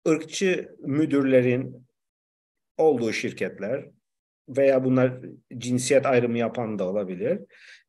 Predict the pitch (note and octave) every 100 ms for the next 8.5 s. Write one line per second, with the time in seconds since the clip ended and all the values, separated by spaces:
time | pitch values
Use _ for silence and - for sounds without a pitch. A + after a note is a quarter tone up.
0 | _ - B2 A#2+ A#2+ A#2 A#2 A2+ A2+ A2+
1 | A2+ - _ _ _ _ _ _ _ _
2 | _ _ _ F#3 - F3 D3+ - C3+ B2+
3 | D3+ C3 B2+ A#2+ B2+ - C3 A#2+ A#2 -
4 | B2+ A2+ A2 G#2 - A2 A2+ G#2+ G#2 G#2
5 | G#2 - - A#2+ G#2 G2+ G#2 G2+ - _
6 | _ _ - B2+ B2+ G#2+ - A2+ - B2+
7 | B2+ A#2+ A#2 C3 - - C#3 C3 F#2+ E2
8 | G#2+ F3 G3 -